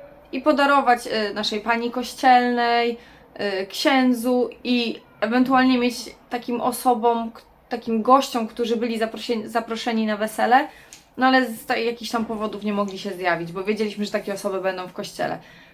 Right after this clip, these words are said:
Także byłam nakroić tych ciast, naszykować do tych takich pojemniczków na ciasto.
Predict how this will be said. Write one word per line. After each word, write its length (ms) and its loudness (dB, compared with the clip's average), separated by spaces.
Także 680 2
byłam 420 2
nakroić 540 -2
tych 260 -8
ciast, 420 2
naszykować 540 -2
do 100 -10
tych 240 -12
takich 420 -8
pojemniczków 600 -4
na 180 -4
ciasto. 560 2